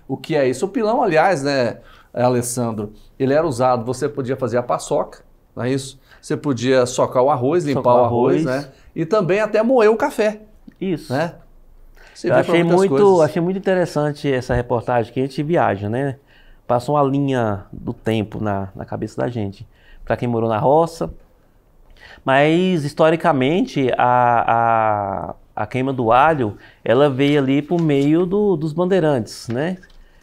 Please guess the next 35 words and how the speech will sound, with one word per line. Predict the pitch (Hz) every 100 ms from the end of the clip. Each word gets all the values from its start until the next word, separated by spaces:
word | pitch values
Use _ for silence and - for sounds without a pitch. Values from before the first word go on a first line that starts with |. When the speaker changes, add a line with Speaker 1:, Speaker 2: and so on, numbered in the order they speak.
| - _
Speaker 2:
Que | 120 120 117 107 -
saía | - 135 123 127 131
de | 113
São | - 120
Paulo | 107 117 107 104
ali, | 135 165 160 135
desbravou | 104 117 117 131 117 113 135
o |
Brasil | 123 131 120 107 135 160
inteiro. | 131 - 139 160 147 131 - - _ -
E | 127 143
um |
dos | 147
estados | 147 - 135 131 -
que | 131
foi | 139
desbravado, | 123 139 156 123 139 127 104 120 135 120 113 107 - -
e | - 127
hoje | 131
nós | 131 127
temos | 131 123
um | 123
personagem | 123 131 123 120 123 110 117
que | - 123 120 113 - -
representa | 123 135 135 107 120 117
o |
nosso | 135 151
Goiás, | 175 175 208 208
que | 135
é |
o |
Aia-, | 120 127 117 -
o | 113
Ayanguera. | 120 139 135 123 175 208 - _ _ _ _ _ -
Então, | 160 - 147 170